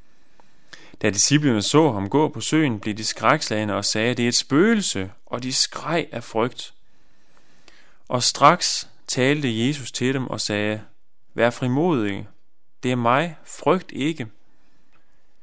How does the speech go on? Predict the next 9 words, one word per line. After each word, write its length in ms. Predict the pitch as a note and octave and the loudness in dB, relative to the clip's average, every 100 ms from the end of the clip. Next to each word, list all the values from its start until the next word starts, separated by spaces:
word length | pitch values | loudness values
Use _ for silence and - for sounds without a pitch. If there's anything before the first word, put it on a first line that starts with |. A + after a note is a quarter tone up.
| - - - | -16 -16 -2
Men 140 | G#2+ | -2
Peter 320 | A#2+ B2+ A2 | 2 2 2
sagde 260 | G2+ G#2 G#2+ | 0 2 2
til 200 | - A2+ | 2 4
ham, 260 | A2 G#2 G2+ - - - | 4 2 -4 -14 -16 -16
"Herre, 500 | - A2+ A2 A#2+ G#2+ | 0 8 10 10 8
er 120 | A2 | 6
det 140 | A2 G#2 | 2 6
dig, 360 | A2+ C#3+ D3+ | 8 8 2